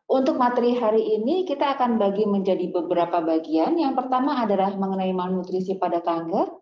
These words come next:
pencegahan malnutrisi pada kanker, eh, penelitian-penelitian dukungan nutrisi pada kanker,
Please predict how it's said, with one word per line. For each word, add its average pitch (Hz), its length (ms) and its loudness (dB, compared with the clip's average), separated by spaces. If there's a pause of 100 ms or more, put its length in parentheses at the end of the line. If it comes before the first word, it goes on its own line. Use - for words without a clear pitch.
(600)
pencegahan 240 560 2
malnutrisi 233 800 0
pada 190 240 2
kanker, 190 480 -2 (1040)
eh, 247 240 4
penelitian-penelitian 254 1300 0
dukungan 233 480 -2
nutrisi 214 480 -2
pada 190 240 0
kanker, 240 640 0